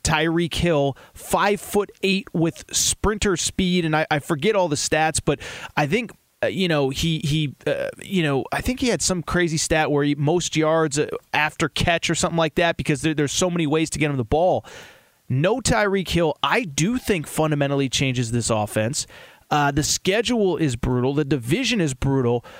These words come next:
Just baseline, do you think I'm crazy for saying that I could see a very likely scenario where Kansas City finishes in last place in this division?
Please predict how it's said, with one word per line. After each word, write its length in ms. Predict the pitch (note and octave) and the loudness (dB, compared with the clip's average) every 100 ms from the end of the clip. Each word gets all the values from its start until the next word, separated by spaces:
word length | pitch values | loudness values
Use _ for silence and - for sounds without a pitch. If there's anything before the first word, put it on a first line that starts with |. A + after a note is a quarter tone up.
| - _ - | -20 _ -2
Just 320 | D3+ E4 - | 0 0 -2
baseline, 480 | A#3+ A#3 - B2+ B2 | -4 -2 -2 -2 0
do 80 | |
you 60 | G3 | 0
think 160 | C#4 D4 | 0 0
I'm 140 | A3 | -2
crazy 640 | - - F#3 G#3 A3 A3 | -4 -4 0 0 0 -2
for 220 | G3 G3+ | -2 -2
saying 320 | F3+ F3+ F3 E3+ | 0 0 2 0
that 160 | D3+ | 0
I 140 | D3+ F#3+ | 0 0
could 200 | C4 F#3+ | 0 -2
see 220 | - A#3+ | 0 2
a 80 | F#3 | 0
very 460 | B2 D3 G3+ A#3 | 0 0 2 0
likely 360 | G#3 G#3+ A3 A3+ | 0 0 0 -2
scenario 480 | - G#3 A3+ A3+ D#3+ | 0 0 0 2 2
where 140 | D3 | 0
Kansas 340 | - F3+ F3+ | 0 -2 0
City 200 | E3 F3+ | 0 0
finishes 380 | F3 E3 D#3 D#3+ | 0 0 0 0
in 60 | D3+ | 0
last 220 | C#3+ C3 | 0 0
place 220 | D#3 C3+ | -2 -2
in 60 | C3 | -2
this 100 | A#2+ | -4
division? 360 | C3 D#3+ A2 | -2 -2 -4